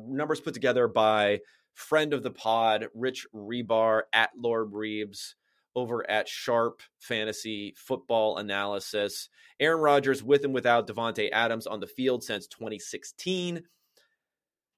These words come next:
He actually has five hundred and twenty-three dropbacks, Rodgers, five hundred twenty-three dropbacks without Davante Adams on the field. That's almost a season's worth of dropbacks. Kinda is a season's worth for Rodgers, someone who's not a high volume passer.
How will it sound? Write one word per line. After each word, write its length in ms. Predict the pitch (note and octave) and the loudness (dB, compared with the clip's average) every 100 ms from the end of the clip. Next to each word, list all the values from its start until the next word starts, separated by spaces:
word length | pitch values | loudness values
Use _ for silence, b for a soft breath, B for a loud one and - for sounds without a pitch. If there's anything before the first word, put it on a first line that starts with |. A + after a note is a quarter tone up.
| _ _ - | _ _ -8
He 220 | G#3 A3 | -4 0
actually 420 | B3+ C4+ B3 G3 | 0 -2 -2 -2
has 540 | - A#2 D3 F#3+ G3+ | 2 4 4 2 -2
five 400 | - - C#3+ D#3+ | -8 2 6 6
hundred 240 | F3 F#3 E3+ | 2 -2 -2
and 100 | C#3 | -4
twenty-three 540 | C3+ C3+ C3+ B2 B2+ | -6 -6 -6 -6 -8
dropbacks, 640 | A2+ A2 A2 G#2+ E2+ - - | -6 0 0 0 -4 -6 -2
Rodgers, 520 | A#2 A2 - - - - - - | 0 0 -4 -14 -18 -18 -10 2
five 200 | D3 D#3+ | 2 2
hundred 240 | F#3 D#3 | -2 -6
twenty-three 380 | C#3+ C#3 C3+ A#2+ | -4 -4 -4 -2
dropbacks 480 | A2 G#2 G2+ G2 - | 0 0 0 -6 -6
without 540 | A2 - A#2 A#2 A2 - | -10 -4 0 0 -2 -10
Davante 500 | A#2 G#2 G#2+ G2 G2 | -10 -6 -6 -4 -2
Adams 380 | F#2 F#2+ F#2+ F#2+ | -2 -2 -6 -12
on 200 | - F#2+ | -10 -10
the 60 | F2+ | -10
field. 400 | - F#2 - - b b | -10 -10 -10 -16 b b
That's 160 | - - | -4 0
almost 200 | C4+ C4+ | -2 -4
a 60 | |
season's 480 | - C3+ B2+ G#2+ - | -8 -8 -10 -14 -18
worth 260 | - - - - | -18 -18 -16 -14
of 80 | |
dropbacks. 680 | A2 A2+ G#2+ - - - - _ _ _ _ - | -2 0 0 -4 -8 -16 -20 _ _ _ _ -6
Kinda 160 | G3 | -2
is 160 | C#3+ D#3+ | 0 -2
a 60 | G#2 | -4
season's 380 | G#2 F2+ F#2 | -12 -14 -16
worth 220 | - - - | -14 -14 -14
for 180 | - | -10
Rodgers, 420 | G2 G#2+ G#2 - - | -2 0 -2 -4 -10
someone 220 | A2 G#2 | -8 -8
who's 100 | G2 | -10
not 160 | G#2+ | -8
a 60 | F#2+ | -6
high 140 | G#2 | -6
volume 340 | F#2+ G2+ F#2 F2 | -4 -4 -6 -6
passer. 440 | G#2+ G#2 - - | -4 -4 -6 -12